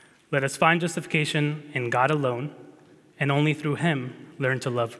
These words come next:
others rightly." And so we'll first walk through, uh, the context, what happens prior to the question, and then the question itself,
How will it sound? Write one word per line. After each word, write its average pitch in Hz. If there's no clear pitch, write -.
others 110
rightly." 110
And 147
so 147
we'll 147
first 170
walk 151
through, 147
uh, 120
the 147
context, 165
what 151
happens 131
prior 139
to 131
the 160
question, 254
and 139
then 127
the 117
question 131
itself, 160